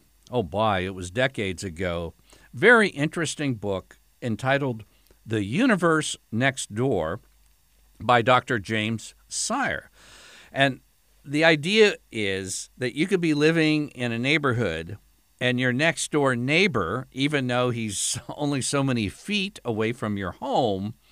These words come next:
because of worldview differences, could almost be described as living on another planet or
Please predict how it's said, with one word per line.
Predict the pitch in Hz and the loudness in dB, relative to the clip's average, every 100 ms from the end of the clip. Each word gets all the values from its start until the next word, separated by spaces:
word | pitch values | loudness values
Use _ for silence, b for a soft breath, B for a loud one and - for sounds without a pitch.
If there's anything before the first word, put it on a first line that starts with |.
| B B B B B B | B B B B B B
because | 147 131 165 214 170 | -6 -4 2 2 4
of | 156 | 0
worldview | 123 139 175 180 156 113 117 165 254 269 | 0 2 6 6 6 -2 -4 -2 2 4
differences, | 139 127 - 113 104 - 107 - - | 6 4 4 -2 -2 -4 -6 -6 -8
could | - 160 143 | 2 2 2
almost | - 151 202 180 - - _ _ _ _ - | 2 0 2 0 -2 -8 _ _ _ _ -10
be | 131 139 135 _ - | -4 -2 -4 _ -10
described | 120 - 156 147 147 135 | -8 -4 2 6 6 4
as | 123 113 | -2 0
living | 139 202 175 135 - | 2 2 2 -2 -2
on | 135 | 0
another | 151 160 170 175 | 4 6 6 4
planet | - - 247 277 143 - - b b b | 0 0 2 2 0 -4 -16 b b b
or | 139 156 | 4 4